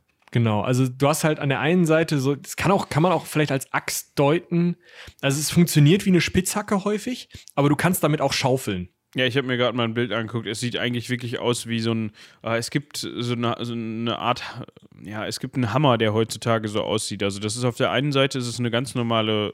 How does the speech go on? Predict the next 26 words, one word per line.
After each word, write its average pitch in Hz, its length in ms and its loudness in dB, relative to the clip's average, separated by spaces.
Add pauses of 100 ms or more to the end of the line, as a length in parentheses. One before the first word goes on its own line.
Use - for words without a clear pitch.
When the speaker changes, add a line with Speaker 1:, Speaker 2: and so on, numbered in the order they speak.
(160)
Speaker 2:
Axt, - 420 -6
vielleicht 117 360 -2
so 123 40 0
eine 113 180 -4
eher 110 200 -2
skandinavische 117 800 -2
Axt, - 380 -6
skandinavisch 120 680 -2
angehaucht. 131 640 0 (240)
Und 113 140 -6
auf 101 160 -2
der 117 100 2
anderen 131 220 0
Seite 127 260 2
ist 120 140 -4
es 120 120 -6
so, 117 300 0 (500)
ähm, 113 400 -2
wie 120 200 -4
der 135 180 4
Axtkopf - 600 2
um, 127 520 -2 (120)
ähm, 113 400 -4
neunzig 131 400 -2
Grad 131 280 2
gedreht, 131 580 -2